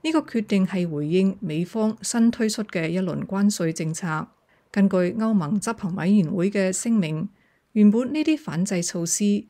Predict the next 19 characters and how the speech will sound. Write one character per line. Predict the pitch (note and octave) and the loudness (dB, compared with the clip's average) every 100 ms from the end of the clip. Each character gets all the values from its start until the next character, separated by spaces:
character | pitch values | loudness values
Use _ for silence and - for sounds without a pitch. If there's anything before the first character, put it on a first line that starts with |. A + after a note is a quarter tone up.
| _ - | _ -6
喺 | D#3 F3+ | 0 0
八 | G3 F#3 | 0 -2
月 | F3 | 0
七 | F3 G#3 | -2 -6
號 | - E3+ | -4 -4
生 | E3+ G#3 | -2 -2
效， | G#3 F3+ D#3+ D#3+ _ _ _ _ | -2 -2 -4 -6 _ _ _ _
但 | - G3 | -2 2
因 | G#3 A#3+ | 4 4
為 | G3+ E3+ | 2 0
美 | D#3 D#3 | 0 0
歐 | F3+ G3+ G3+ | 0 0 -2
喺 | G3 D#3+ | -2 -2
七 | F3+ - A#3+ | -2 -4 -2
月 | G#3+ | -2
二 | F#3 | -2
十 | - | -4
七 | F3+ G#3+ - | -6 -10 -6
號 | F3+ E3+ E3+ | -2 -2 -2